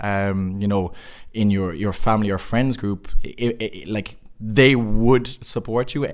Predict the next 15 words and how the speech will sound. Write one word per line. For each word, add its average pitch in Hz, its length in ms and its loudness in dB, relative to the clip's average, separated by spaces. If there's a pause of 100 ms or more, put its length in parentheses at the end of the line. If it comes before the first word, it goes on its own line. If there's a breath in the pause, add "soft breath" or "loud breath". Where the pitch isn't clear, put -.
Everybody 117 680 2
is 107 200 -4
loved. 123 360 0
There's 107 200 -2
always 117 560 2
people 110 260 -8
to 98 60 -8
speak 117 340 -8
with. 131 220 -6 (280 loud breath)
But 120 120 -2
even 165 200 4
if 170 80 0
you're 151 80 0
not 127 140 2
s-, - 140 -8